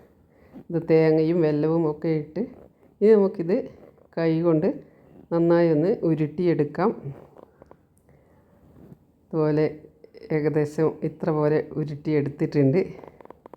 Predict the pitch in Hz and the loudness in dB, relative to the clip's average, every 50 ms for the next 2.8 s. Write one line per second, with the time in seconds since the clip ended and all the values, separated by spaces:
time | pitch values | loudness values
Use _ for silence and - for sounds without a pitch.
0 | - _ _ _ _ _ _ _ _ _ _ _ _ - - - - - - 185 | -20 _ _ _ _ _ _ _ _ _ _ _ _ -20 -20 -20 -20 -8 -2 2
1 | 180 175 170 170 170 165 170 175 175 - 165 156 156 156 156 170 190 190 - - | 4 4 6 6 4 4 2 0 0 0 0 0 2 2 0 -2 -4 -6 -6 -4
2 | 185 175 170 165 160 160 165 156 - - - 165 160 147 147 | -2 0 0 2 2 2 0 -2 -4 -6 -6 -2 -2 0 0